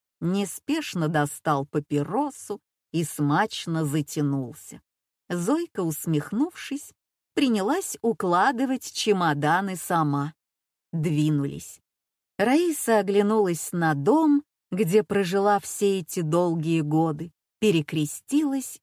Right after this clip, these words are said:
и хлюпнула носом. Дочь нежно взяла ее за руку. На зеленой стене подъезда крупными буквами размашисто и от души коричневой масляной краской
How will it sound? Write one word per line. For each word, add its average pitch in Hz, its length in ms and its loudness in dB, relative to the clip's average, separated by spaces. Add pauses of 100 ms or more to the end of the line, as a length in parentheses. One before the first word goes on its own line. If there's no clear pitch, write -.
и 190 120 -4
хлюпнула 190 880 -4
носом. 156 680 -4 (520)
Дочь 311 420 -2
нежно 220 520 -2
взяла 160 440 0
ее 165 400 -4
за 151 340 -6
руку. - 300 -18 (1160)
На 196 160 0
зеленой 202 440 2
стене 165 540 -2
подъезда 190 800 -2 (400)
крупными 190 680 -2
буквами 196 800 0
размашисто 165 1120 -2
и 175 220 -6
от 147 280 0
души 165 560 -2 (420)
коричневой 175 800 0
масляной 156 760 0
краской 220 840 -4